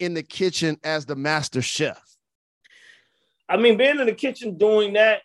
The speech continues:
Speaker 2: and paying attention to everything. I was thinking about it this morning. Uh, it's, it's, it's, it's, you know, it's tough, man. It's not, it's not, it's definitely not easy. Um, because, you know, um, as the boss of the label, you, you, you, you got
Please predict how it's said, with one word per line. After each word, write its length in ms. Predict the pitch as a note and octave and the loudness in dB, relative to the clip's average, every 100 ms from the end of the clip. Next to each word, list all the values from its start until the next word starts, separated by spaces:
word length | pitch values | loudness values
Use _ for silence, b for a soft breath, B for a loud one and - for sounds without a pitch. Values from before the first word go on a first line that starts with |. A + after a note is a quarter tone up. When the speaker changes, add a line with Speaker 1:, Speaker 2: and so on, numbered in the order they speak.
| - | -12
Speaker 2:
and 160 | D#3+ | -12
paying 280 | F3 G#3 G#3 | -8 -8 -6
attention 460 | F#3+ G3+ G3 - D#3 | -4 -4 -4 0 4
to 60 | |
everything. 300 | F3+ G3 G3 | 4 2 2
I 60 | G#3+ | 0
was 80 | A#3 | 2
thinking 180 | B3 A#3 | 2 2
about 160 | G#3 | -2
it 60 | G3 | -4
this 140 | F3 | -4
morning. 340 | F#3 F#3+ E3 B2+ | -4 -4 -6 -10
Uh, 280 | C3+ D3 C3+ - | -10 -8 -10 -10
it's, 180 | E3+ F3 G#3 | -6 -4 2
it's, 180 | G#3 - | 2 4
it's, 200 | A#3+ - _ G3+ | 2 2 _ 4
it's, 320 | A3+ - _ - | 4 2 _ -2
you 80 | |
know, 160 | G#3+ G3 | 2 4
it's 140 | G#3+ - | 2 2
tough, 300 | G3 G3+ G3 | 4 4 2
man. 160 | C#3 | -4
It's 120 | E3 E3 | -4 0
not, 240 | F3+ F3 - | 0 0 -2
it's 140 | E3+ F3+ | -6 -4
not, 180 | F3+ | 0
it's 140 | D#3+ C#3+ | 0 2
definitely 320 | F#3 G3 F#3 | 2 2 0
not 240 | F3 E3 - | 2 0 -2
easy. 480 | G3 E3+ D3+ D#3+ E3+ _ _ _ _ - | -10 -10 -8 -8 -10 _ _ _ _ -4
Um, 380 | B2+ C#3 C3+ B2+ - | -2 0 -2 -4 -4
because, 460 | D3 C#3 E3+ C#3+ - _ _ b b | -4 2 2 2 -12 _ _ b b
you 160 | D#3 E3+ | 0 4
know, 340 | D#3+ D3 C3 - _ _ _ _ _ _ - | 6 6 4 -2 _ _ _ _ _ _ -6
um, 460 | B2+ C3+ B2 G#2+ - _ _ _ - | -4 -2 -4 -6 -12 _ _ _ -4
as 180 | D3 D#3 | 0 4
the 80 | D3+ | 4
boss 380 | C#3 F#3 F#3+ F#3 | 6 4 4 2
of 80 | D#3+ | 0
the 60 | |
label, 540 | D#3 F3+ F3+ D#3 D3+ - | 2 4 4 2 -4 -6
you, 280 | D3 D#3 - D3+ | -8 -8 -8 -4
you, 240 | D#3 D3+ - | -4 -4 -2
you, 440 | D3+ D#3 C#3 C3+ _ _ _ _ b b b - | 2 4 2 -4 _ _ _ _ b b b 0
you 100 | D#3+ | 4
got 260 | E3+ D#3 | 4 2